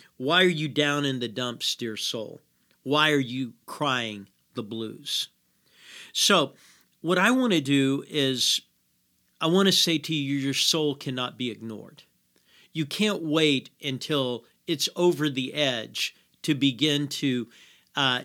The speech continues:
take appropriate steps for your soul. But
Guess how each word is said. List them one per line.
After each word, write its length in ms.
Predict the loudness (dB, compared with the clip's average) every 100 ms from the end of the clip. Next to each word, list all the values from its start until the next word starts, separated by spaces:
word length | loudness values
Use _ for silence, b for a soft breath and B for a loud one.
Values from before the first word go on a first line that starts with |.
| -6
take 320 | -2 -2 -2
appropriate 800 | -8 -6 -4 -4 -4 -6 -6 0
steps 600 | 0 2 -2 -4 -2 -4
for 240 | -4 -6
your 180 | -6 -6
soul. 460 | -4 -4 -6 -10 -16 _ B B B B _
But 320 | 2 2 -2